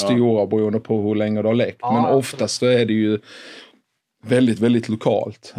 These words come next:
Speaker 2: Eh, man kan till och med komma åt skadan underifrån. Eh, om det är trossbotten eller om det är
Speaker 1: Ja, okej.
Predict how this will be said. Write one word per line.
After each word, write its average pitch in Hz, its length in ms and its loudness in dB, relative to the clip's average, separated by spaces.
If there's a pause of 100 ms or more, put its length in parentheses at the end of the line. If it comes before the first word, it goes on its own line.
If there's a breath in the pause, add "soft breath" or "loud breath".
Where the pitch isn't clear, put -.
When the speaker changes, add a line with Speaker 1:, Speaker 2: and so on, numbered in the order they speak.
Speaker 2:
Eh, 98 560 -4
man 101 240 -6
kan 113 120 -6
till - 200 -4
och 104 60 2
med 107 140 0
komma 110 260 2
åt 113 280 0
skadan 113 560 0
underifrån. 104 600 -2 (260)
Eh, 98 400 -8 (1200)
om 107 80 -2
det 107 60 -4
är 117 40 -8
trossbotten 107 680 -4
eller 98 200 -4
om 98 180 -8
det 95 100 -6
är 101 120 -4
Speaker 1:
Ja, 110 300 -8
okej. - 120 -20